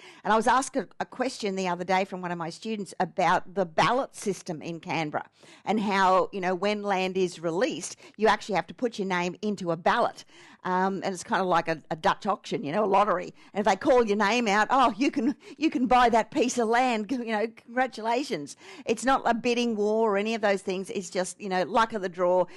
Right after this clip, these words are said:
If your, if your name gets pulled out, you're able to buy that block of land. That's how landlocked they are and how, um, dramatically their, uh, you know, th-, prices are being pushed up because of that,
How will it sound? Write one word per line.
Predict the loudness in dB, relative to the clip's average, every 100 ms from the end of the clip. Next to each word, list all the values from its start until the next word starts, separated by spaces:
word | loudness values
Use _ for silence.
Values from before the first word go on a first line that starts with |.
| -10
If | -4 0
your, | 0 0
if | -6 -2
your | 0 2
name | 0 -2
gets | -4 -8
pulled | -6 0
out, | 0 0
you're | 2 2 2
able | 0 -2
to | -6 -4
buy | 0 0
that | -2 -4
block | -6 -6
of | -6
land. | -4 -2
That's | -4 -4
how | -8 -6
landlocked | -6 -6 -6 -6 -8 -6 -6 -8 -12
they | -6
are | -2 -2 0 -4 -6 -20 -10 -2
and | -2
how, | -2 -2 2 4 4 4 0 -14 -20 -2
um, | 2 2 0 -6 0
dramatically | 0 2 2 4 2 0 -2 -2 -2 -8 -12 -20 _
their, | 2 4 6 6 4
uh, | 4 2 0
you | -2
know, | -2 -4
th-, | -6 -16 -16 -20 -2
prices | 2 2 0 -4
are |
being | 0 -2 -2
pushed | -4 -4 0
up | 0 2 -4
because | -6 -2 -2 0
of | -2
that, | 2 0